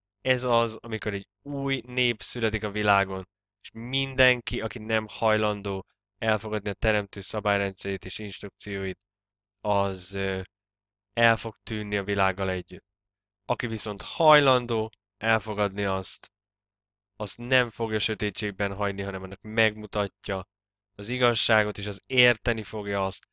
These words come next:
hogy mi történik a világon, és mi az, amit tennünk kell annak érdekében,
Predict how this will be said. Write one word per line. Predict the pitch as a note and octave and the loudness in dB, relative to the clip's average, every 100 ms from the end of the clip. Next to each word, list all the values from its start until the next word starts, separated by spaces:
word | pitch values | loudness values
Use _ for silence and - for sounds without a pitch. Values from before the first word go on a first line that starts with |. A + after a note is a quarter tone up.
| _ | _
hogy | - | -10
mi | A2 | -6
történik | B2+ C#3 B2 B2 A2+ | 0 2 2 0 0
a | A2+ | -2
világon, | G#2 G#2 G2+ G2 | 0 2 2 0
és | F#2+ | -8
mi | - G#2+ A2+ - | -10 -8 -8 -4
az, | G#2+ G2+ F#2+ - _ _ _ _ | -2 -2 -2 -10 _ _ _ _
amit | G#2+ G2+ - - | -6 -6 -8 2
tennünk | A2+ G#2+ G#2 G2+ | 4 4 -2 -8
kell | - G#2+ G2 F#2+ _ _ | 0 2 4 2 _ _
annak | - B2+ B2+ B2 - | 0 2 2 -2 0
érdekében, | A2+ G#2+ G#2 - G#2 G2+ G2 | 0 2 -2 -4 -4 -2 -4